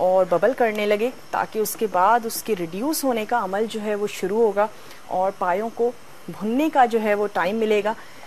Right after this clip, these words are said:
बहुत अच्छा सा भूनेंगे, मसाले में पकेंगे तो बहुत अच्छे से चटपटे से हो जाएंगे और last में हमें चंद मिनटों के लिए इसको दम देना होगा यखनी ऐड करने के बाद। उसके बाद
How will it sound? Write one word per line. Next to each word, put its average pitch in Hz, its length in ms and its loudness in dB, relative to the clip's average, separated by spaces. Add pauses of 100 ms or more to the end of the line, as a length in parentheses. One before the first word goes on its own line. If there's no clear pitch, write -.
(160)
बहुत 254 240 0
अच्छा 254 240 -2
सा 262 140 -2
भूनेंगे, 233 540 -2
मसाले 202 560 0
में 285 140 2
पकेंगे 269 500 -2 (420)
तो 214 60 -10
बहुत 294 300 -6
अच्छे 277 320 -6
से 302 180 -6 (440)
चटपटे 285 500 -2
से 311 140 0
हो 262 120 4
जाएंगे 247 340 2
और 247 180 4
last 185 400 2
में 269 60 2
हमें 233 220 -4 (160)
चंद 349 380 -4
मिनटों 214 540 -6
के 320 180 -4
लिए 269 240 -2
इसको 269 360 -4
दम 196 280 -2
देना 220 240 -2
होगा 214 300 0
यखनी 220 560 -4
ऐड 196 220 -2
करने 185 340 -2
के 208 160 -2
बाद। 160 340 0 (600)
उसके - 240 -6
बाद 143 240 2